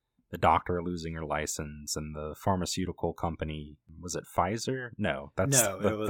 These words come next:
Speaker 1: the covid vaccines.
Speaker 2: No,
Speaker 1: Not
Speaker 2: please,
Speaker 1: them,
Speaker 2: no.
Speaker 1: not them. <laughs> Yeah.
Speaker 2: No, it was, uh, Purdue and not the
Speaker 1: Purdue,
Speaker 2: college.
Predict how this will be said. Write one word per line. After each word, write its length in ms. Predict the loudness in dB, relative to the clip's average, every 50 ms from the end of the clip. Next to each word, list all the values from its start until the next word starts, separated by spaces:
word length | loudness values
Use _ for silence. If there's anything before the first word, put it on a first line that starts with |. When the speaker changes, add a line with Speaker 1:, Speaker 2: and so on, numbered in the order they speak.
| 4 6
Speaker 1:
the 80 | 8
covid 340 | 10 10 10 10 8 6 6
vaccines. 680 | 6 6 6 4 2 -2 0 0 0 0 -2 -4 -6 -2 2
Speaker 2:
No, 180 | 6 6 6 8 10 12
Speaker 1:
Not 140 | 12 12
Speaker 2:
please, 80 | 12 12
Speaker 1:
them, 140 | 12 12 12
Speaker 2:
no. 80 | 12
Speaker 1:
not 240 | 12 12 12 12 12
them. 280 | 10 10 8 6 4 4
<laughs> 40 | 6
Yeah. 140 | 8 8 10
Speaker 2:
No, 280 | 10 10 10 10 10 8
it 100 | 8 8
was, 260 | 8 8 8 6 4
uh, 220 | 4 4 4 4
Purdue 560 | 2 2 -2 -2 -2 -2 -4 -4 -4 -6 -10 -14 -12 -8
and 160 | -6 -2 8
not 220 | 12 12 12 12 12
the 80 | 12
Speaker 1:
Purdue, 240 | 10 10 10 8 6
Speaker 2:
college. 320 | 4 4 4 4 4 4